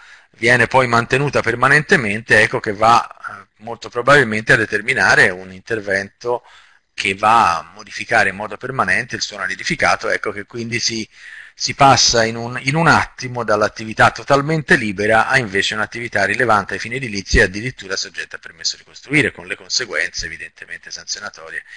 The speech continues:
che possono scattare in questi casi. Ehm,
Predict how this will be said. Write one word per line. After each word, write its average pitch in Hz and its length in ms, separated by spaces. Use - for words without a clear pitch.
che 101 120
possono 78 360
scattare 85 460
in - 40
questi - 280
casi. - 380
Ehm, 98 760